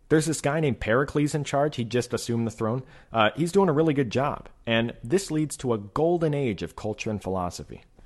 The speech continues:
So naturally, when things are going really well in one place, people flock to that place from all the surrounding areas. In this case, it was mostly other Greek city-states.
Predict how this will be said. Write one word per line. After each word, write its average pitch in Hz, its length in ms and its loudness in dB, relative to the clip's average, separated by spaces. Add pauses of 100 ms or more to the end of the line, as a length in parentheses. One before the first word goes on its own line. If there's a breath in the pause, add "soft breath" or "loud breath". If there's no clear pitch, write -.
(800 soft breath)
So - 140 0
naturally, 156 460 2
when 143 140 0
things 135 200 -2
are 135 60 0
going 131 180 2
really 127 180 2
well 123 220 2
in 120 80 0
one 107 220 0
place, 104 320 -4
people 110 280 -2
flock 117 360 0
to 90 100 -4
that 85 160 -2
place 95 240 -4
from 98 160 -6
all 92 80 2
the 98 100 -2
surrounding 95 480 0
areas. 92 320 0
In 92 120 -4
this 123 180 -4
case, 92 320 -6
it 98 140 -6
was 90 120 -8
mostly 95 520 -2
other 95 180 -2
Greek 90 320 -4
city-states. - 760 -12